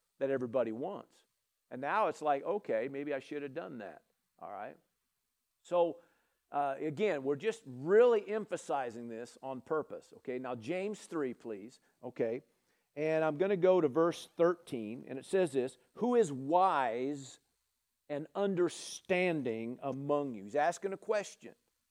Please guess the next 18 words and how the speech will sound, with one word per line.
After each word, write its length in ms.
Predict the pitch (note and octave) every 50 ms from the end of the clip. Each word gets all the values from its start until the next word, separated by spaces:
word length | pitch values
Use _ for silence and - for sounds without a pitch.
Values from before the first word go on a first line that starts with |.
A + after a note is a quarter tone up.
| _ _ _ _ _ -
Okay, 100 | - C#3+
who's, 300 | E3 A3 B3 B3 - - _ _ _ _ _ _ _ -
who's, 240 | - D4+ B3+ -
who's 240 | - G#3+ C4+ B3 F#3+
walking 340 | G3+ G#3+ G3+ F3 - E3 D#3
in 140 | D3 C#3 C3+
wisdom 360 | C3+ B2 A2+ F#2+ F#2+ F#2+ F#2+
here? 220 | F2+ E2 - - - - _ -
Well, 300 | - D3+ D#3+ D#3+ E3 F3+
let's, 260 | F#3 - - - -
let's 180 | E3 F3 -
find 320 | - - F3+ E3+ E3 D#3+ C#3+
out 180 | B2 G2 F2+
here, 160 | - A2 F#2 F2+
okay? 280 | - - A#2 B2+ D3+ - _ _ - - _ - - _
He 60 | - E3
says, 220 | - A3 G3+ E3
"Let, 320 | E3+ F#3 A3 B3+ C#4+ C4+